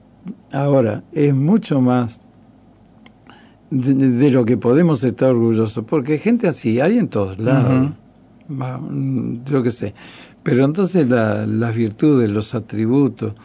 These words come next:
Speaker 1: que, que, que hay gente que, que luchó, que ayudó a, a formar es-, este país, que contribuyó como pudo. Eh, por supuesto que uno se hace defensor y,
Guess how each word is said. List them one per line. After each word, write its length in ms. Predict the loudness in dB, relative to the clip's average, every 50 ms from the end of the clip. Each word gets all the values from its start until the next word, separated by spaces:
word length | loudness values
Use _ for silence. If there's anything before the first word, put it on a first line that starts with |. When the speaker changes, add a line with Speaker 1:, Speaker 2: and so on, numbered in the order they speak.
| -20 -20 -20 -20 -20 -20 -20 -20 _ _ _ _ _ -14 -6
Speaker 1:
que, 600 | -2 0 2 2 2 0 0 -2 -4 -6 -8 -10 -12 -14
que, 100 | -14 -12 -12 -12 -12 -6
que 180 | -2 0 2 2
hay 220 | 4 2 2 0
gente 520 | -2 0 2 2 4 4 2 2 -2 -2
que, 280 | -2 -2 -4 -4 -4 -4
que 120 | -4 -4
luchó, 540 | -4 -4 -6 -8 -4 0 2 2 4 2 2 0
que 220 | -2 -2 0 0
ayudó 540 | -2 -2 -2 -2 0 0 2 2 2 2 0
a, 140 | -2 -6 -12 -18 -20 -20 -20 -20 -20 _ -12
a 260 | -10 -10 -8 -8 -8
formar 440 | -10 -6 -4 0 0 2 2 2 2
es-, 220 | 2 0 -2 -6
este 420 | -8 -6 -4 -4 -4 -4 -4 -4 -2
país, 220 | -2 -2 -4 -2 -4
que 120 | -4 -2
contribuyó 800 | -2 -2 -2 -2 -4 -2 -2 0 0 0 2 4 4 4 2 2
como 240 | 0 -2 -2 -2 -4
pudo. 500 | -2 0 2 2 4 4 4 2 0 -2 -6 -14 -20 -20 -20 -20 -20 -20 -20 -20 -20 -18 -10
Eh, 640 | -6 -2 0 2 2 2 2 0 0 0 -2 -2 -4 -4 -6 -4
por 140 | -4 -4 -2
supuesto 480 | -2 -4 -2 0 0 0 2 0 0 0
que 140 | 2 2 2
uno 220 | 4 4 2 2
se 280 | 0 -2 0 0 2 2
hace 600 | 0 0 -4 -4 -2 -2 -2 -2 -4 -6 -8 -10 -12 -18 -20 -20 -20 -20 -20 -20 _ _
defensor 880 | -4 -2 -2 -2 0 -2 -2 -2 -2 0 2 4 4 4 4 2 -2 -4 -8 -12 -20 -20 -20 -20 _ _ _ -10
y, 720 | -4 0 2 2 4 4 2 2 0 0 -2 -4 -4 -6